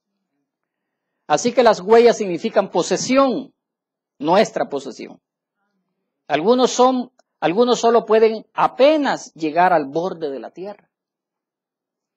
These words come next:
Otros pueden tomar la espada, que se toma con las dos manos,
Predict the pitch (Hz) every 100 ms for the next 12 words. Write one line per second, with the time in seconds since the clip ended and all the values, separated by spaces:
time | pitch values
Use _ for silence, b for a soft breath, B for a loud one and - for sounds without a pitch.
0 | _ _ _ _ 175 202 202 202 214 214
1 | 190 170 170 202 196 185 147 - 214 240
2 | 170 _ _ _ _ _ _ _ _ _
3 | _ _ _ _ _ _ _ 165 156 160
4 | 185 214 196 180 147 139 185 175 170 220
5 | 190 - - _